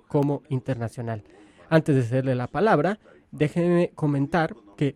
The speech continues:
por ejemplo, estoy leyendo que se acaba de anunciar que Enrique Peña Nieto se reunirá con Barack Obama el seis de enero del dos mil quince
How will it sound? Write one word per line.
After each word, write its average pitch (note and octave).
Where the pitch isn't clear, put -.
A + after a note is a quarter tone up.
por C3
ejemplo, D#3+
estoy D#3+
leyendo F3
que C3+
se B2+
acaba D#3
de D#3+
anunciar E3+
que -
Enrique C#3+
Peña F3+
Nieto D#3
se C#3
reunirá B2+
con D3+
Barack B2
Obama D3
el A#2+
seis C#3+
de C#3
enero C#3
del B2
dos A2+
mil E3
quince F#3